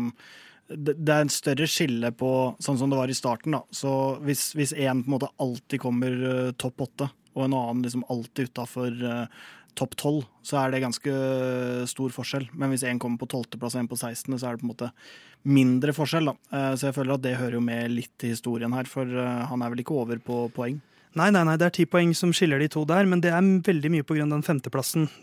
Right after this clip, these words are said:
Speaker 2: til,
Speaker 1: Ja.
Speaker 2: eh, Kevin i starten. Egentlig bare på grunn av den. For de siste seks, syv løpene så tror jeg, mm, eh, Magnussen har slått, eh, Schumacher en gang.
Speaker 1: Mm.
Speaker 2: Eh, og så er det selvfølgelig mange faktorer, men, men, eh,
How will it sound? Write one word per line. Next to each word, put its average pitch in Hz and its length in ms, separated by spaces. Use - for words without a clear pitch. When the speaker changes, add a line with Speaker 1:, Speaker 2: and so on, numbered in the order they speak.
Speaker 2:
til, 151 160
Speaker 1:
Ja. 131 100
Speaker 2:
eh, 147 240
Kevin 139 320
i 139 80
starten. 143 260
Egentlig 151 200
bare 156 180
på - 120
grunn 175 100
av 165 80
den. 151 100
For 175 180
de 170 180
siste 175 340
seks, - 400
syv 180 180
løpene 175 320
så 196 140
tror 175 160
jeg, 170 180
mm, 156 360
eh, 156 360
Magnussen 156 400
har 156 80
slått, - 460
eh, 151 180
Schumacher 147 440
en 143 180
gang. 220 180
Speaker 1:
Mm. 160 160
Speaker 2:
Eh, 170 160
og 170 80
så 175 140
er 160 80
det 165 80
selvfølgelig 170 260
mange 139 220
faktorer, 143 500
men, 180 320
men, 180 300
eh, 185 160